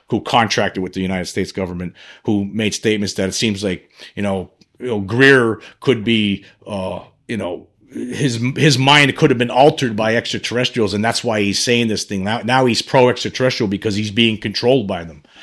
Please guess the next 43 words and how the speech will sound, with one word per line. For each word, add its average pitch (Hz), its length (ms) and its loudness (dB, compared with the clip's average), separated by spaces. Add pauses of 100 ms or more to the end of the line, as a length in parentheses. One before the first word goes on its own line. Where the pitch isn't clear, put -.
(180)
And 117 120 2
then 131 80 4
there 127 120 6
are 127 80 8
other 139 140 8
people 127 300 4
saying 131 220 4
that 113 340 0
Greer 151 240 8
himself 151 400 6
might 165 280 4
be 165 160 6
an 165 100 6
extraterrestrial, 156 720 4
might 120 220 2
be 139 160 4
a, - 240 -2 (200)
a 120 120 4
hybrid. 117 520 4
Now, 117 160 2
I 147 100 6
don't 165 100 6
know 156 140 8
if 139 80 2
I, 127 360 0
if 113 120 -2
I 117 80 2
believe 117 320 0
any 113 160 -2
of 107 80 -2
that 131 180 0
stuff. 117 280 -6
I 123 100 2
don't 175 160 4
know. 196 400 2
I, 143 160 4
I 156 100 6
don't 170 220 4
know 190 220 8
the 151 100 2
truth. 104 280 -6
I 113 40 -4
think, 156 300 0